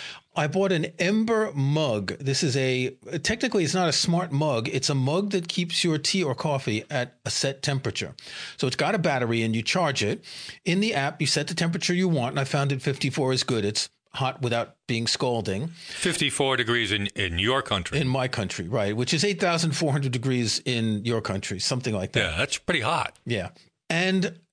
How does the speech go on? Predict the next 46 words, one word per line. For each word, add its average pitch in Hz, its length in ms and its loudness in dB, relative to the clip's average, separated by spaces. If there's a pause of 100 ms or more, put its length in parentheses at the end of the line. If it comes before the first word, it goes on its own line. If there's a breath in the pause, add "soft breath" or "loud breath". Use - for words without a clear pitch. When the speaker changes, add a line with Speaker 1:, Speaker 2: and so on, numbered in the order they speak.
Speaker 1:
it 175 180 0
says 247 360 2
the 254 60 2
battery 208 340 2
life's 202 260 2
about 170 200 0
an 139 60 0
hour 151 200 2
and 180 80 2
a 147 40 2
half. 127 460 -2 (160)
I've 147 400 -2
ne-, 147 320 0
I've 143 180 2
never 160 240 2
had 170 220 4
it 175 160 0
run 139 320 2
out. 127 300 0 (360 loud breath)
And 165 140 2
what 233 160 2
it 262 140 2
means 208 400 2
is 165 160 0
if 139 140 0
I 147 60 2
make 156 220 0
a 233 60 0
cup 208 180 0
of 180 80 0
tea 202 160 2
before 175 280 2
a 139 40 0
podcast, 139 680 0 (540 loud breath)
I 147 80 0
still 208 280 0
have 190 180 0
hot 175 220 2
tea 160 160 2
at 147 40 -2
the 156 120 2
end 147 100 0
of 143 60 2
the 143 60 0
podcast. 170 540 0
Or 165 280 4